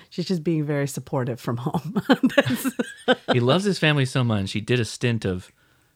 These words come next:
Speaker 2: killing a bunch of Japanese Yakuza members in
Speaker 1: Right.
Speaker 2: Japan. I
Speaker 1: While,
Speaker 2: mean, this was
Speaker 1: while
Speaker 2: after the
Speaker 1: his,
Speaker 2: blip.
Speaker 1: while his children were very young.
Speaker 2: Well, they were, no, they were
Speaker 1: That's
Speaker 2: blipped. Everybody was blipped out, remember?
Speaker 1: Oh, that's
Speaker 2: They went
Speaker 1: right.
Speaker 2: on a murder spree.
Speaker 1: The great blippening.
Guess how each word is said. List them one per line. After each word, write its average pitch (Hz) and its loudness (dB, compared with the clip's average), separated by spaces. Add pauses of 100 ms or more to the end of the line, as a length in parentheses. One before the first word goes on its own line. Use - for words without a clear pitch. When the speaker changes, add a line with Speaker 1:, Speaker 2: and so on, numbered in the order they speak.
(160)
Speaker 2:
killing 135 -2
a 117 0
bunch 110 -4
of 95 -8
Japanese 98 -6
Yakuza 85 -8
members - -16 (260)
in 104 0
Speaker 1:
Right. - -2
Speaker 2:
Japan. 73 -6 (220)
I 120 4
Speaker 1:
While, 165 4
Speaker 2:
mean, - -4
this 113 2
was - -2
Speaker 1:
while 185 8
Speaker 2:
after 202 4
the 190 8
Speaker 1:
his, 180 4
Speaker 2:
blip. 180 2
Speaker 1:
while 170 6
his 175 2
children 165 2
were 143 0
very 131 -2
young. 143 -2
Speaker 2:
Well, 131 6
they 127 8
were, 117 6
no, 117 4
they 92 4
were 92 2
Speaker 1:
That's 90 -6
Speaker 2:
blipped. 98 0
Everybody 90 -4
was 80 -8
blipped - -10
out, 73 -8
remember? 78 -10 (260)
Speaker 1:
Oh, 202 4
that's 196 2
Speaker 2:
They 190 -6
went 160 -6 (920)
Speaker 1:
right. 92 -4
Speaker 2:
on 95 -8 (100)
a - -10
murder 101 2
spree. 107 -2
Speaker 1:
The 170 2
great 160 -4
blippening. 151 -4